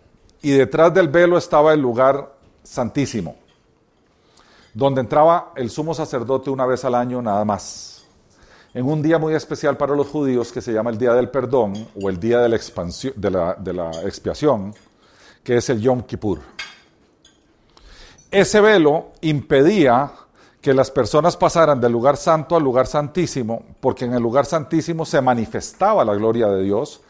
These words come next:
y ante tal manifestación no podía estar un pecador porque era aniquilado inmediatamente. El sumo sacerdote, para entrar una vez al año, tenía que hacer sacrificios por sus pecados para poder entrar ahí.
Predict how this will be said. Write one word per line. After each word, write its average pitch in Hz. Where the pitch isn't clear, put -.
y 156
ante 151
tal 185
manifestación 165
no 151
podía 139
estar 127
un 120
pecador 107
porque 110
era 113
aniquilado 110
inmediatamente. 87
El 107
sumo 156
sacerdote, 175
para 110
entrar 127
una 156
vez 160
al 180
año, 170
tenía 135
que 170
hacer 151
sacrificios 165
por 170
sus 170
pecados 156
para 143
poder 117
entrar 110
ahí. 82